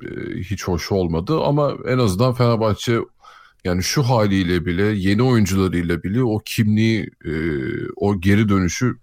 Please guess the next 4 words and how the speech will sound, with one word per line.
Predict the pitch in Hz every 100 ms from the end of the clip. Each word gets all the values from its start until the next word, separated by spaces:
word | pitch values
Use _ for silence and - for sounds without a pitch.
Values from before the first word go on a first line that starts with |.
| -
göstermesini | 95 95 92 - 98 90 90 - 113 123 -
bildi | 120 113 95 104 - -
ki | 113
yani | 101 92 98 98